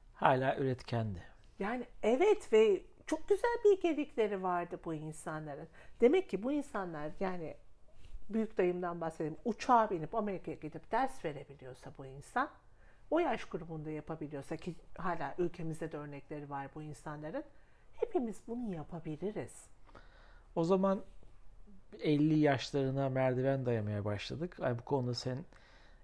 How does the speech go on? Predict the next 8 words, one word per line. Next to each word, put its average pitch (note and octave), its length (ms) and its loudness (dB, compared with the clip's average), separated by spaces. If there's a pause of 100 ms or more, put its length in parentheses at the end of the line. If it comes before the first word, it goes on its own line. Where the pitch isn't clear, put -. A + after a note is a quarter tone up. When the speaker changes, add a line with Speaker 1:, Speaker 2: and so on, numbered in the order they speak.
Speaker 1:
e, A#2 380 2
bayağı A#2+ 320 4
bana A#2 400 0
çok A#2+ 180 -8
ciddi - 200 -6
katkıların B2 600 0
oldu. A#2 460 0 (760)
E, B2 520 4